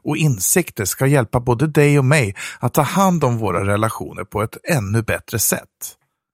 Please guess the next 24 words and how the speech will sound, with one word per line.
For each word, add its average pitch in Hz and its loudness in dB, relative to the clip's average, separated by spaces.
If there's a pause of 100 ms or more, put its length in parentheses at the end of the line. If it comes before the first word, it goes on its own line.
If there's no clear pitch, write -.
(680)
Relationer 226 4
handlar 131 4
om 110 -2
förståelse - 0
och - -4
sympati 185 2
för 123 0
andra 104 0
människor. 123 -2 (500)
Men 151 0 (120)
innan 202 4
du 208 2
försöker 156 0
förstå 185 2
andra 90 0 (180)
måste 131 -2
du 110 -4
förstå 104 -2
dig 123 0
själv. - -2 (1000)
Det 165 4
är 165 4
i 165 2
princip 143 -2